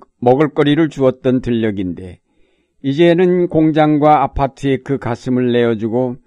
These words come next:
안타깝게 그 위에서 시들어가는 인간의 삶을 지켜볼 뿐입니다. 사랑으로 길러준 부모의 은공은 잊어버리고 그 가슴을 아프게 만드는 불효자식을 바라보는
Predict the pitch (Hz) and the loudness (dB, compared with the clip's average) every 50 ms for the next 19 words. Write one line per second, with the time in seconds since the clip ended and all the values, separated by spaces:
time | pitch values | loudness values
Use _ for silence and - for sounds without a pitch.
0 | _ _ _ _ _ _ - 113 117 - 127 - 135 123 - - _ - 131 123 | _ _ _ _ _ _ -12 -12 -10 -8 -8 -6 -4 -6 -6 -6 _ -4 -4 -4
1 | - - 135 135 127 123 127 135 135 123 - 135 139 131 - - - 165 160 147 | -2 -2 -2 0 0 0 0 0 0 0 -2 -4 -6 -8 -8 -10 -8 -4 -4 -2
2 | 131 143 143 151 156 160 160 160 - 156 143 135 131 123 120 117 117 113 - 120 | 0 0 0 0 0 0 -2 -4 -2 -2 0 0 0 0 0 -2 -2 -4 -4 -4
3 | 117 113 110 104 110 120 123 123 123 120 120 - - 107 - - 117 110 95 107 | -4 -4 -2 -2 -2 -2 -2 -2 -4 -6 -8 -12 -16 -16 -8 -6 -6 -4 -2 -2
4 | 110 113 110 - 113 101 95 90 87 80 82 80 82 87 92 _ _ _ _ _ | -4 -4 -4 -6 -6 -6 -6 -6 -8 -10 -12 -14 -16 -18 -20 _ _ _ _ _
5 | _ _ _ _ _ _ _ _ _ _ _ _ _ _ _ _ _ _ _ - | _ _ _ _ _ _ _ _ _ _ _ _ _ _ _ _ _ _ _ -8
6 | 143 143 143 139 143 143 143 135 - 143 139 131 131 131 117 131 131 127 127 123 | 0 2 2 4 4 4 2 2 2 0 0 2 2 2 2 2 2 2 2 2
7 | 120 117 - - _ _ _ 139 135 135 139 139 139 139 139 139 135 139 139 139 | 0 -2 -4 -10 _ _ _ -4 0 2 2 4 4 4 4 4 4 2 2 2
8 | 139 139 143 143 143 135 123 143 131 131 135 135 131 139 170 202 233 - - _ | 2 2 2 2 0 2 2 0 0 2 0 0 0 0 -2 -2 -2 -6 -10 _
9 | _ _ _ _ - - 127 - 131 127 - - 131 131 131 127 123 - - - | _ _ _ _ -16 -14 -8 -6 -6 -6 -4 -4 -2 0 2 2 0 0 -4 -6
10 | 135 123 131 120 127 120 123 113 117 127 120 123 120 117 117 110 101 - - - | -2 -2 0 0 2 0 0 0 0 0 0 0 0 0 -2 -4 -6 -10 -8 -4
11 | 127 123 120 117 117 113 107 - - 107 117 113 - 107 110 110 113 104 113 113 | -2 0 0 0 0 -2 -2 -6 -4 -2 -2 -2 0 0 0 0 0 0 0 0
12 | 117 139 165 180 | 0 -2 -2 -4